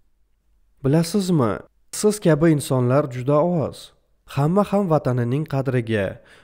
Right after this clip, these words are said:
bu tuproqning qadriga yetavermaydi. Yetmish yil davomida bizni xudosizga, dinsizga, ateistga aylantirib yuborishdi. Bu tuproq uchun jon berish Allohning buyrug'i ekanligini hech kim bilmaydi.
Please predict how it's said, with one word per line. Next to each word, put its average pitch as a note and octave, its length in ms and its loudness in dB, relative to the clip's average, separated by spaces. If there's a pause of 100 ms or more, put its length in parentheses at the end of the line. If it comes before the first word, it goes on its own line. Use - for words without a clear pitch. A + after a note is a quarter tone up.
(120)
bu C3 180 -2
tuproqning D#3 520 0
qadriga A#2+ 440 -2
yetavermaydi. B2+ 1000 -2 (560)
Yetmish D#3 440 4
yil E3 180 2
davomida C3+ 580 2
bizni C3+ 320 -2
xudosizga, B2 840 -2 (360)
dinsizga, C#3 800 0 (340)
ateistga C3+ 680 0
aylantirib C#3+ 540 0
yuborishdi. A#2 680 -2 (420)
Bu C#3+ 140 -2
tuproq D#3 400 0
uchun G3 300 -2
jon B2+ 260 2
berish D3+ 400 0 (260)
Allohning C#3 640 0
buyrug'i C3+ 440 2
ekanligini B2 680 0
hech B2 300 -4
kim B2 260 -2
bilmaydi. B2+ 600 -2